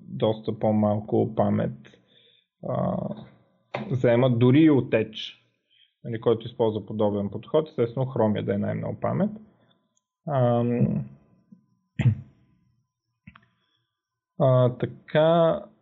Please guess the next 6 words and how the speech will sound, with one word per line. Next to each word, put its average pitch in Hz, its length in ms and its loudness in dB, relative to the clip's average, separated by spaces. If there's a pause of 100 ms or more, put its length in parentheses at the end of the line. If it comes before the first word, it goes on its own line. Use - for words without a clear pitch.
(140)
а, 123 360 4 (220)
ще - 340 0
отпаднат, 123 880 0 (100)
а, 113 360 0
това - 380 -2 (380)
зул, 117 540 0